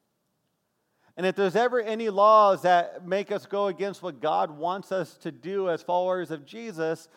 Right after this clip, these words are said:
the time we break that is, is if it goes against what God tells us to do. Because God's law supersedes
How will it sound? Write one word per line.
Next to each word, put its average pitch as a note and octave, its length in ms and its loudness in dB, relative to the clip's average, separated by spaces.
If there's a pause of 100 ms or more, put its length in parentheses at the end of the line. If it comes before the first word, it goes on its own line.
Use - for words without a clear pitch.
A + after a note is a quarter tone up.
(240)
the F3 100 -6
time G#3+ 320 -4
we G3 100 -6
break F3 480 -2
that D#3 320 4
is, D#3 160 -4
is E3+ 240 -8
if E3 140 -4
it E3 100 -8
goes F3+ 300 -2
against F3 360 -6
what E3+ 140 -10
God D#3+ 320 0
tells E3+ 300 -6
us F3+ 120 -10
to F#3+ 120 -10
do. F#3 400 -8 (1120)
Because G3 260 -2
God's A3+ 480 -2
law C#3+ 520 2 (1900)
supersedes G3+ 1000 -12